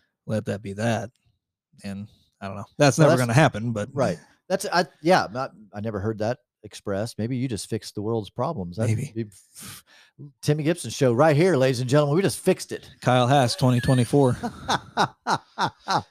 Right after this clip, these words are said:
Speaker 2: I, I do, s-, uh, yeah, I just don't find the political, I don't, I just don't, I, it's, when you're talking about America,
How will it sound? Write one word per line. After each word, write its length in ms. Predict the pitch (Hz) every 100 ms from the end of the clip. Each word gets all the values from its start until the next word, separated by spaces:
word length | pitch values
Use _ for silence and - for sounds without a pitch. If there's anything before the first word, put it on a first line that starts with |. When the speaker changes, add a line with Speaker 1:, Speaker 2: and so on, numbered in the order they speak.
| - - 226 165
Speaker 2:
I, 480 | 202 214 - 208 180 156
I 120 | 175 175
do, 300 | 147 202 208
s-, 260 | - - _ 156
uh, 400 | 151 135 113 95 95 _ _ _ -
yeah, 140 | 180 143
I 100 | 180
just 200 | 180 -
don't 200 | 165 123
find 260 | 143 139
the 60 | 123
political, 640 | - 127 123 123 117 113
I 80 | 160
don't, 140 | 196 160 -
I 40 | 185
just 200 | 190 -
don't, 240 | 165 143 _ _ _ _ _ _ _ _ _ 156
I, 80 |
it's, 460 | 151 175 - - - _ _ _
when 180 | 165 190
you're 140 | 190 170
talking 400 | 196 240 240 170
about 320 | 147 143 135
America, 840 | 107 113 123 113 95 - 82 98